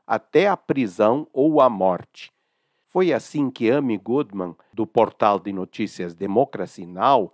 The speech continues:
iniciou sua reflexão do dia dez para anunciar em seguida que finalmente foi condenado o mandante do assassinato da hondurenha Beta Cáceres em dois de março de dois mil e dezesseis.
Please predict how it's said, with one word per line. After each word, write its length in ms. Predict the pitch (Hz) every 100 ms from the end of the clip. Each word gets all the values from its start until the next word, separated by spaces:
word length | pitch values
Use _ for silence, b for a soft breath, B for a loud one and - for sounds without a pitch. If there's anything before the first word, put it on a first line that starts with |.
| _
iniciou 480 | 208 214 208 - 208
sua 220 | - 240
reflexão 720 | 202 214 - 214 - - 139
do 120 | 131 175
dia 240 | 190 208
dez 320 | 127 139 180
para 280 | - 247 254
anunciar 680 | 233 240 220 - - 101 -
em 160 | 196 233
seguida 640 | - 123 101 101 101 175 b _
que 80 | 208
finalmente 760 | - 285 240 156 123 147 151
foi 200 | 135 143
condenado 680 | 135 208 214 147 98 107 120
o 60 | 151
mandante 580 | 151 139 110 110 -
do 140 | 113 143
assassinato 720 | 147 131 - 113 98 101 117
da 180 | 113 139
hondurenha 680 | 180 175 143 113 110 107
Beta 440 | 104 101 151 - 139
Cáceres 640 | - 95 - 107 120 120 -
em 120 | 156
dois 300 | 123 107 104
de 100 | 147
março 460 | 156 107 101 - 139
de 100 | 131
dois 300 | 135 127 107
mil 160 | 139
e 80 | 170
dezesseis. 960 | 143 143 131 147 - - 95 87 -